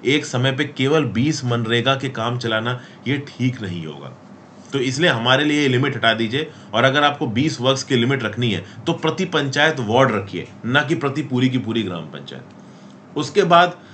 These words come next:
ये अगर आप केरला की बात करो तो केरला की सरकार का ये बोलना है कि हमने सोशल ऑडिट कंडक्ट करवाया और उसके उन्नीस करोड़ रुपए लगे।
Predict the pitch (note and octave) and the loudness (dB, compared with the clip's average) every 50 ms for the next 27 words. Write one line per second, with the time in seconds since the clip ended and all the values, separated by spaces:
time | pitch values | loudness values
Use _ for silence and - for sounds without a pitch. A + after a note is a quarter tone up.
0 | - - - - - - G#2 A#2 C#3 D3+ D#3 D3 - - - - - - - - | -20 -20 -20 -18 -12 -4 0 4 6 6 6 4 2 -4 -16 -20 -20 -20 -20 -20
1 | - - D3 C#3+ C#3+ D3 D#3+ D#3+ D#3+ - C#3+ C3 B2+ C3 D3+ D3 C#3 C#3+ C3 C3+ | -6 0 2 4 4 6 4 4 2 2 0 2 4 4 2 2 2 4 4 4
2 | C3+ C3 - A#2+ A#2 B2+ C3+ - - - - - - - - - - - - - | 4 4 2 2 2 2 0 -6 -12 -20 -20 -20 -20 -20 -20 -20 -20 -20 -20 -20
3 | - - - - - - - - - - - - - C#3 C#3+ C#3+ C#3+ C#3 - - | -20 -20 -20 -20 -20 -20 -20 -20 -20 -20 -10 -2 2 6 6 6 6 4 2 2
4 | C#3+ C3+ C#3 E3 E3 E3 D#3+ - D#3 C#3 C3 C#3+ C#3+ D3 C#3+ D3 D3 C#3 C#3 C#3+ | 2 4 4 4 2 2 0 -2 -2 0 2 4 4 4 4 0 0 0 2 2
5 | C3+ C3 B2+ B2 B2 A#2+ A2+ A#2 A#2+ A#2+ B2 C#3 D3 C#3 C#3 - - - - - | 2 2 2 2 2 2 2 2 0 0 0 -2 -2 -2 -4 -8 -16 -20 -20 -20
6 | - - - C3 C#3 D#3 E3+ F#3+ E3+ - D#3 D#3 - - E3 D#3+ C#3+ B2+ B2 D3 | -18 -6 -2 0 2 4 4 2 2 2 0 0 0 0 0 2 4 4 4 4
7 | C#3+ C3 - A2+ A2 G#2+ A#2 A#2 A2 - G2+ E2+ D#2 D#2 D2+ C#2+ C2 - - - | 2 2 0 0 2 2 2 0 0 -2 -4 -4 -4 -4 -6 -8 -10 -14 -18 -16
8 | - - C3 C#3+ D3+ C3+ - F3+ F3+ E3 D3+ C#3+ D3+ E3 - - - C#3 C3+ C#3 | -8 -2 0 0 0 0 2 2 2 2 2 2 0 0 0 0 0 2 2 4
9 | C3 B2 A#2+ A#2 G#2+ F2+ D#2+ D#2 D#2 C#2+ | 2 2 2 2 0 0 -2 -4 -8 -10